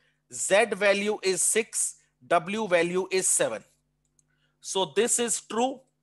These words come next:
Or Y not equal to five, but Y is equal to five.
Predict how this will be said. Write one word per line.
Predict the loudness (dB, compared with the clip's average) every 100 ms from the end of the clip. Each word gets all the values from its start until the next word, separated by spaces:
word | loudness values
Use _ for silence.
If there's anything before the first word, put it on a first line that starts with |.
| _ _ _ _ _ _ _ _ _ _ _
Or | 4 8 8 6 -2 _ _ _ _ _ _ -12
Y | 4 6 8 6
not | 6 2 2
equal | -6 2 2
to | 2 -6
five, | 2 2 2 -8 -20 _ 0
but | 2 2 0 -18 _ _ _
Y | 4 6 6 4 2
is | 2 2 -2
equal | -6 -2 0 2
to | 0
five. | 0 0 0